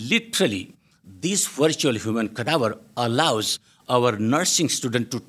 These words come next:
travel virtually through the human body, knowing every single structure and the function on its way.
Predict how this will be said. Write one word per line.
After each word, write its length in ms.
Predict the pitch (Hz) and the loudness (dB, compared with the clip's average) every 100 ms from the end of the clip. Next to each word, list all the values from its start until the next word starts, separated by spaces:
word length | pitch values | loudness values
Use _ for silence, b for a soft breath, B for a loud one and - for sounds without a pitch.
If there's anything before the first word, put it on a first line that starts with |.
| - | -6
travel 440 | 123 170 139 113 | 0 2 2 -2
virtually 760 | - - 139 185 - 160 110 113 | -4 0 2 2 2 2 2 0
through 300 | - - 349 | -2 -6 -2
the 100 | 311 | -2
human 340 | - 208 151 | 2 2 2
body, 360 | - 107 113 113 b b b | 0 -4 -4 -6 b b b
knowing 560 | 107 117 131 131 127 - | -2 2 4 4 0 -6
every 480 | 139 147 127 - 175 | -2 0 -2 -4 -2
single 400 | 160 - 143 135 | -2 0 2 2
structure 480 | - - 135 - 120 | 2 0 -2 0 0
and 140 | 110 | 0
the 60 | 92 | -2
function 440 | - 156 147 123 - | -4 -4 -2 -4 -4
on 140 | 113 | -4
its 180 | 98 - | -4 -8
way. 180 | 87 | -10